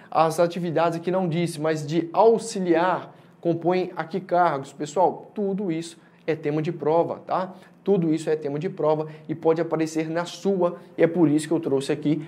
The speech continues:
como forma de dica pra gente discu-, para di-, discutirmos as questões e depois comentá-las, né?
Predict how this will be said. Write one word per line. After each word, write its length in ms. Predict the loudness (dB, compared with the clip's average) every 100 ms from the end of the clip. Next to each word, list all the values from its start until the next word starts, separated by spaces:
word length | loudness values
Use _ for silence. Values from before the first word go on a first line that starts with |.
| -10
como 320 | 2 6 6
forma 300 | 6 4 6
de 140 | 4 4
dica 500 | 2 2 2 2 0
pra 140 | 0
gente 180 | -2 -2
discu-, 380 | -6 -4 -4 -4 -4 2
para 220 | 4 4
di-, 180 | 0 -6 -2
discutirmos 680 | 0 2 2 0 2 0 -4 -16 -2 4
as 200 | 4 4
questões 560 | 0 0 0 -2 -2 -10 -6
e 80 | 0
depois 380 | 0 0 -4
comentá-las, 800 | -2 -2 2 2 6 8 8 6
né? 160 | 0 -4